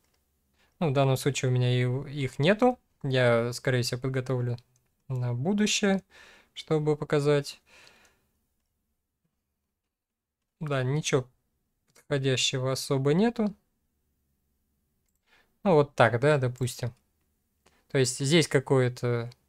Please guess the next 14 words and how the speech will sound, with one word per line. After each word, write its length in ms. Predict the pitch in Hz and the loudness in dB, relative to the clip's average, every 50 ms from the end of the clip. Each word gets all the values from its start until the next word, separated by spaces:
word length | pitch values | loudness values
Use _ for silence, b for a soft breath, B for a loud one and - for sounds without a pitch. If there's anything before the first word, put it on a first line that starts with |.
| _ - | _ -2
прям 360 | - 139 127 117 117 113 113 _ _ - | 2 2 2 2 0 -4 -10 _ _ -4
шикарненькое 1400 | - - - 147 - 160 156 151 143 135 127 127 123 131 127 127 123 123 123 120 117 117 127 131 135 143 143 | -2 0 0 4 6 8 8 8 8 6 4 2 0 0 0 2 2 2 2 2 0 0 -4 -6 -6 -4 -2
закругление 720 | 131 143 143 - 151 147 147 180 214 226 226 220 202 196 190 | 0 0 4 4 4 4 6 8 8 10 10 8 8 6 6
можно 340 | 185 185 180 165 170 170 | 6 4 4 4 4 0
сделать. 680 | 156 151 147 156 156 151 147 139 135 - - - - _ b b b b b b b b b b b b b _ _ _ _ _ _ _ _ _ _ _ _ _ _ _ _ _ _ _ _ _ _ _ _ _ _ _ _ _ _ _ _ _ _ _ _ _ _ _ - _ _ _ _ _ _ _ _ - | 0 2 2 2 2 4 4 2 0 -4 -8 -14 -16 _ b b b b b b b b b b b b b _ _ _ _ _ _ _ _ _ _ _ _ _ _ _ _ _ _ _ _ _ _ _ _ _ _ _ _ _ _ _ _ _ _ _ _ _ _ _ -20 _ _ _ _ _ _ _ _ -4
Ну, 120 | - 185 165 | -2 0 0
в 40 | 135 | 2
данном 260 | 135 139 135 131 127 | 2 2 2 2 0
случае 320 | - - 135 - - 123 | -2 -4 -6 -4 -6 -6
пока 380 | - 127 120 143 139 143 143 - - | -8 -6 -6 -6 -6 -6 -6 -10 -12
давайте 480 | - 143 147 160 170 - - 143 139 139 - | -8 -8 -6 -6 -8 -8 -8 -8 -8 -8 -8
не 220 | 156 143 139 139 139 | -6 -4 -2 -2 -2
будем 480 | 131 127 131 139 135 135 135 135 143 143 | -4 -4 -4 -4 -2 -2 -4 -4 -4 -4
это 360 | 131 127 _ - 131 127 | -6 -8 _ -6 -8 -8